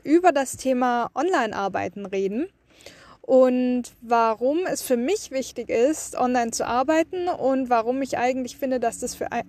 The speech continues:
für jeden eine gute Idee ist. Und zwar gibt es da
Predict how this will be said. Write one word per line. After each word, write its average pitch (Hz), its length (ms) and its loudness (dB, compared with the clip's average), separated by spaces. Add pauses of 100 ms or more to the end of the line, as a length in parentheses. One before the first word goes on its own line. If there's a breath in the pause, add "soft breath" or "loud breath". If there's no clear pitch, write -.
für 262 140 -4
jeden 294 320 2
eine 240 260 -2
gute 247 260 -6
Idee 202 400 -2
ist. - 280 -10 (720 loud breath)
Und 330 240 4
zwar 262 400 4
gibt 294 320 -6
es - 160 -4
da 269 240 2